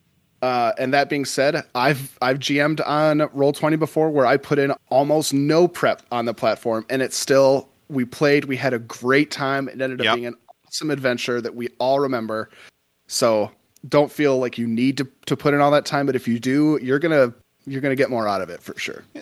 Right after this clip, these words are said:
Speaker 2: Don't be afraid to learn over time, too.
Speaker 1: Yeah.
Speaker 2: Right? You don't have to be an expert for your first game. Just learn how to roll dice and, and, you know, how did the video and audio works,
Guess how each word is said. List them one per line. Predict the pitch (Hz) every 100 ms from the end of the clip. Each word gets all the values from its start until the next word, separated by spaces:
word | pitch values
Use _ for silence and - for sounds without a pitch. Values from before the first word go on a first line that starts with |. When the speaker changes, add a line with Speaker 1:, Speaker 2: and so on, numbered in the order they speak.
| 170
Speaker 2:
Don't | 175 196
be | 214
afraid | - 170 147
to |
learn | 123 123 117
over | 101 101
time, | - 78 85 _ _ _ _ _ _
too. | - 95 82 _ -
Speaker 1:
Yeah. | 127 104
Speaker 2:
Right? | 101 98
You | 110 147
don't | 139
have | 143 139
to | 127 107 - - _ -
be | 104 120
an | 110
expert | 107 - - 98 92 -
for | -
your | 95 90
first | - 95 - -
game. | 92 87 85 _
Just | 127 123 -
learn | 127 151 147
how | 139
to |
roll | 123 117 113
dice | 107 101 127 - - -
and, | 110 101 98 - _ _ -
and, | 107 101 98 87 _ -
you | 107
know, | 98 92
how | - 113
did | 104 101
the | 98
video | 95 98 95
and | 92
audio | 90 90 85
works, | 82 - -